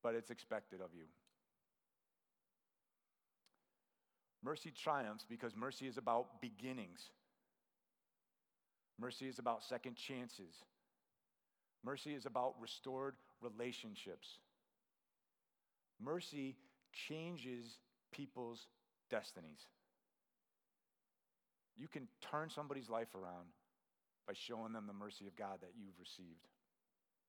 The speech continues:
The triumph of mercy starts when we come before God and we humbly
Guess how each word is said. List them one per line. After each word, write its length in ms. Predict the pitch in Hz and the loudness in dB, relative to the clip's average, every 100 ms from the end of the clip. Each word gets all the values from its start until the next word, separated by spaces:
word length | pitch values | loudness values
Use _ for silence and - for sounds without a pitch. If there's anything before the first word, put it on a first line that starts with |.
| _ _ _ _ _ _ _ - - - - - _ _ _ _ _ - | _ _ _ _ _ _ _ -20 -20 -20 -20 -20 _ _ _ _ _ -2
The 80 | |
triumph 560 | 127 - 127 139 170 180 | 0 6 10 10 8 6
of 120 | 156 | 4
mercy 540 | 120 123 147 175 196 190 - _ _ _ _ | 6 2 2 0 -2 -4 -10 _ _ _ _
starts 600 | - - - 135 165 - - - _ - | -12 0 8 8 8 0 -10 -20 _ -4
when 180 | 113 113 | -2 0
we 120 | 160 | 0
come 220 | - 160 | 2 4
before 320 | 160 - 156 | 4 4 2
God 360 | 135 117 113 120 - - _ _ _ - | 6 6 6 4 -2 -18 _ _ _ -4
and 160 | 123 | -2
we 120 | 127 | 0
humbly 580 | 135 - 139 139 139 143 | -2 0 0 2 0 0